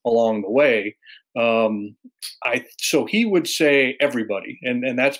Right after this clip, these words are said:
partly him being diplomatic and partly him being honest. Clearly, though, Phil and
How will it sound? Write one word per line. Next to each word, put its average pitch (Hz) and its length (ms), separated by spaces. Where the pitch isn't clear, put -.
partly 135 280
him 127 160
being 123 220
diplomatic 120 560
and 120 160
partly 120 320
him 120 200
being 117 200
honest. 113 460
Clearly, 165 540
though, 107 540
Phil 135 680
and 107 360